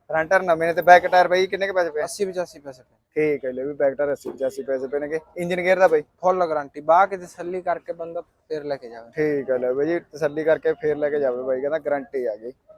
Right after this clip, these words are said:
Speaker 1: ਤੇ ਨੰਬਰ ਇਹ ਵੀ ਹਰਿਆਣਾ ਬਾਈ ਜੀ, ਜ਼ਿਆਦਾਤਰ ਹਰਿਆਣਾ ਨੰਬਰ ਹੁੰਦੇ ਨੇ ਨਾ ਬਾਈ
Speaker 2: ਹਾਂ,
Speaker 1: ਆਪਣੇ ਕੋਲ?
Speaker 2: ਆਪਣੇ ਕੋਲ ਹਰਿਆਣਾ ਜੀ।
Speaker 1: ਠੀਕ ਆ ਬਾਈ ਜੀ। ਤੇ ਅਗਲਾ ਬਾਈ ਜੀ?
Speaker 2: ਇਹ ਉਹ ਆ ਗਿਆ, ਪੰਜਾਬ ਨੰਬਰ ਹੈ, ਉੱਨੀ
Speaker 1: ਠੀਕ।
Speaker 2: ਮਾਡਲ ਆਸ਼ਾ।
Speaker 1: ਠੀਕ ਆ, ਲੈ ਵੀ ਉੱਨੀ ਮਾਡਲ ਆਸ਼ਾ।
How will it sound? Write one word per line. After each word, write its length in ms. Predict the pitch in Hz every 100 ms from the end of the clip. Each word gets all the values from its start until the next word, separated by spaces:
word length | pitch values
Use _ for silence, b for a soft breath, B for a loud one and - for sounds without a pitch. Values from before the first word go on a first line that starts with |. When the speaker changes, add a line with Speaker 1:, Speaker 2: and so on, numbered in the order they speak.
| _
Speaker 1:
ਤੇ 100 | 147
ਨੰਬਰ 240 | 151 151 170
ਇਹ 220 | 156 151
ਵੀ 120 | 180
ਹਰਿਆਣਾ 260 | 156 143 139
ਬਾਈ 120 | 156
ਜੀ, 100 | 180
ਜ਼ਿਆਦਾਤਰ 640 | _ _ 165 175 190 220
ਹਰਿਆਣਾ 300 | 185 180 190
ਨੰਬਰ 220 | 196 190
ਹੁੰਦੇ 180 | 190 143
ਨੇ 100 | 139
ਨਾ 80 | 156
ਬਾਈ 100 | 190
Speaker 2:
ਹਾਂ, 100 | 226
Speaker 1:
ਆਪਣੇ 240 | 240 226
ਕੋਲ? 20 | -
Speaker 2:
ਆਪਣੇ 160 | 220
ਕੋਲ 140 | 214 208
ਹਰਿਆਣਾ 380 | 180 156 147
ਜੀ। 160 | 123 117 _ _ -
Speaker 1:
ਠੀਕ 300 | 151 143 131
ਆ 60 | 127
ਬਾਈ 140 | 123
ਜੀ। 140 | 120 - _ _ -
ਤੇ 100 | 165
ਅਗਲਾ 180 | 170
ਬਾਈ 140 | 165 160
ਜੀ? 140 | 160 _ _ _ -
Speaker 2:
ਇਹ 720 | 214 226 233 233 240 240 240 - - _ _ _ _ _ _ - - -
ਉਹ 300 | 175 175 175
ਆ 160 | 170 170
ਗਿਆ, 220 | 160 143 147 - -
ਪੰਜਾਬ 320 | 190 208 208
ਨੰਬਰ 300 | 208 196 190
ਹੈ, 240 | 196 202 185 _
ਉੱਨੀ 160 | 190 190
Speaker 1:
ਠੀਕ। 140 | 160
Speaker 2:
ਮਾਡਲ 260 | 180 175 175
ਆਸ਼ਾ। 260 | 160 151 131 _ _ _ -
Speaker 1:
ਠੀਕ 260 | 147 127
ਆ, 60 | 131
ਲੈ 100 | 131
ਵੀ 140 | 160 170
ਉੱਨੀ 280 | 151 151 160
ਮਾਡਲ 340 | 143 131 147 -
ਆਸ਼ਾ। 340 | 139 127 123